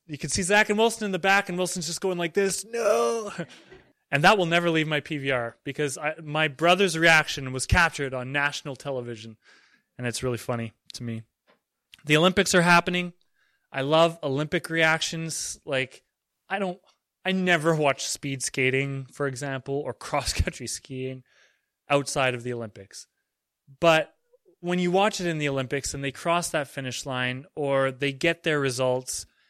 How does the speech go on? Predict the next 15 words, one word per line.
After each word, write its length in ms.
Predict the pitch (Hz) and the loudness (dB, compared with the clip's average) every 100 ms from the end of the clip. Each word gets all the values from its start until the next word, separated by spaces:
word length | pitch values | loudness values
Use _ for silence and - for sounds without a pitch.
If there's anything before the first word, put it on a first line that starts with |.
| _ _ _ | _ _ _
and 200 | 147 147 | -4 0
they're 120 | 147 | -2
just 400 | 135 180 180 - - | 0 0 2 -2 -4
overjoyed 760 | 175 170 156 143 120 135 135 135 | 0 0 0 -2 -2 2 2 2
and 140 | 127 | -2
they're 80 | 123 | -6
crying 640 | - - 165 151 151 151 | -8 -6 -2 0 0 -2
and 80 | 131 | -4
they're 120 | 127 | -4
hugging 420 | 117 160 151 151 | 0 2 2 2
who 180 | 131 156 | -2 -4
knows 340 | 160 147 135 - | -2 0 0 0
who, 400 | 147 147 151 139 | 0 2 0 -2
and, 160 | 120 - _ _ _ _ _ | -6 -14 _ _ _ _ _
uh, 300 | 135 135 131 | 0 4 4